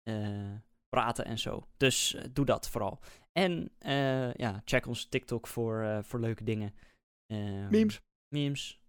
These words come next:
Speaker 1: en, eh, zo.
Speaker 2: En zo, memes en zo.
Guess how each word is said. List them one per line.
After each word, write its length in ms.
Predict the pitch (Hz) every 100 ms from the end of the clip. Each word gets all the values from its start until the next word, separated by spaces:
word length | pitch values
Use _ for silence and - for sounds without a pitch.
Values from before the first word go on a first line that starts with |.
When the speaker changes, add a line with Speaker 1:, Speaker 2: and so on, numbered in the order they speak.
| _
Speaker 1:
en, 260 | - 113 110
eh, 200 | 104 101
zo. 320 | - 101 95 - _ _ _ _ _ _ _ _ -
Speaker 2:
En 100 | 135
zo, 320 | 120 110 101 101
memes 260 | 135 151 -
en 160 | 104
zo. 300 | 101 92 101